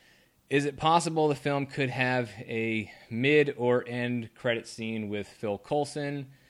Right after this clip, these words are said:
shield, and or Nick Fury? If anything could reunite Coulson and shield with the Avengers,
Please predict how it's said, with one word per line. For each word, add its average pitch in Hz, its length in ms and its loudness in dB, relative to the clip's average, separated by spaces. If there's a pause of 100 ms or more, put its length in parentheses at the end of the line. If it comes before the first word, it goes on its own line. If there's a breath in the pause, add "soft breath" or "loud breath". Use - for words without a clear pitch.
(140 soft breath)
shield, 135 580 -2
and 120 220 -4
or 107 180 -4
Nick 104 220 -6
Fury? 151 480 2 (320 loud breath)
If - 160 -8
anything 135 580 0
could 113 340 -4
reunite 113 600 -2
Coulson 117 480 -6
and 104 180 -8
shield 113 320 -6
with 98 120 -10
the 98 100 -8
Avengers, 117 680 -4